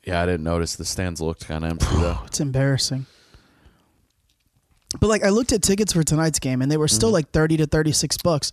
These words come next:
Speaker 1: Yeah.
Speaker 2: Like, why?
Speaker 1: Yeah, why?
Speaker 2: Why?
Speaker 1: <clears throat> Aren't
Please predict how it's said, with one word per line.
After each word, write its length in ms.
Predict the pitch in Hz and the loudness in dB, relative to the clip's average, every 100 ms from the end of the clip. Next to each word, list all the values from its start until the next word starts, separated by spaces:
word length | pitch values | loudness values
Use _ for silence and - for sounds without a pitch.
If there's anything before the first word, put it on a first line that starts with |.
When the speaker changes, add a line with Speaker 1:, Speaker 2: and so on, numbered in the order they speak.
| - | -2
Speaker 1:
Yeah. 200 | 92 80 - - | -2 -2 -6 -4
Speaker 2:
Like, 100 | 165 | 0
why? 520 | 165 240 202 127 - - - | 4 4 2 -2 -10 -18 -4
Speaker 1:
Yeah, 200 | 98 76 | -2 0
why? 320 | 95 90 73 - _ | 0 0 -2 -8 _
Speaker 2:
Why? 680 | 175 175 262 294 160 131 117 - _ _ | -2 2 4 4 2 0 -4 -12 _ _
Speaker 1:
<clears throat> 280 | _ _ - | _ _ -8
Aren't 420 | 247 226 175 101 | -6 -6 -10 -14